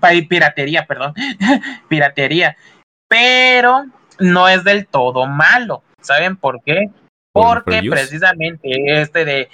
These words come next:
Speaker 1: gente que va conociendo el fandom, gente que se va interesando, eh, decide comprar el material original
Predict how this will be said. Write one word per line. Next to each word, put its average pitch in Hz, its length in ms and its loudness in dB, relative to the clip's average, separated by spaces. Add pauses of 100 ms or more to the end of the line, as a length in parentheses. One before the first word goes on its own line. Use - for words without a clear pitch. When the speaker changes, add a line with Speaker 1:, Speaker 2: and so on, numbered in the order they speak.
(240)
Speaker 1:
gente 202 400 -2
que 160 120 0
va 170 240 2
conociendo 170 380 -2
el 180 60 -2
fandom, 165 420 0
gente 170 380 -4
que 185 100 -2
se 151 100 -4
va 143 80 -2
interesando, 165 680 -2 (500)
eh, 147 420 0
decide 160 680 -2
comprar 147 480 0
el 165 80 -6
material 147 480 0
original 147 640 -4